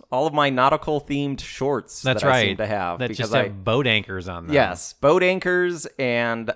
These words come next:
Speaker 1: uh, there's one that has sharks on it.
Speaker 2: Uh-huh.
Speaker 1: Uh, that, that one is terrifying for me.
Speaker 2: Sure.
Speaker 1: Sometimes I have, uh, boat anchors. Sometimes I have sharks. I have one that has pineapples on them.
Speaker 2: Uh-huh.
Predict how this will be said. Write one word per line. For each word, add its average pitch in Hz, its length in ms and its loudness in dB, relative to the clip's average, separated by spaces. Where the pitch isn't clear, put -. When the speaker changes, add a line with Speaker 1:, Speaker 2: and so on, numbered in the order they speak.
Speaker 1:
uh, 107 240 0
there's 107 220 -6
one 127 100 -2
that 123 100 -2
has 101 120 -2
sharks 151 420 0
on 160 180 2
it. 160 220 -4
Speaker 2:
Uh-huh. 110 480 0
Speaker 1:
Uh, 101 220 -2
that, 117 240 0
that 123 200 2
one 107 120 -4
is 95 160 -10
terrifying 139 560 0
for 147 120 -8
me. 143 280 -4
Speaker 2:
Sure. 87 360 -2
Speaker 1:
Sometimes 127 560 -2
I 117 100 4
have, 98 160 -2
uh, 92 260 -2
boat 110 180 -2
anchors. 104 560 -8
Sometimes 104 360 -8
I 98 60 -4
have 90 120 -6
sharks. 101 340 -6
I - 20 4
have 151 120 4
one 208 140 4
that 214 80 2
has 190 200 0
pineapples 143 640 -4
on 87 160 -6
them. 57 240 -10
Speaker 2:
Uh-huh. 135 460 2